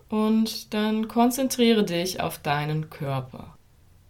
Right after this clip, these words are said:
Stelle dir nun die Frage, was fühle ich gerade?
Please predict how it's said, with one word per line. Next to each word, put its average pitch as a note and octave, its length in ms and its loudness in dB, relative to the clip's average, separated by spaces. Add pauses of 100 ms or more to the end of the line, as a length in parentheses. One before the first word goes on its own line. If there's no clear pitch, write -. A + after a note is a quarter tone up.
(2750)
Stelle G3+ 400 2
dir G#3+ 180 6
nun B3 300 6
die D4+ 100 -2
Frage, E3 720 2 (720)
was A3 420 4
fühle A3 420 6
ich D#3+ 220 -4
gerade? - 500 -8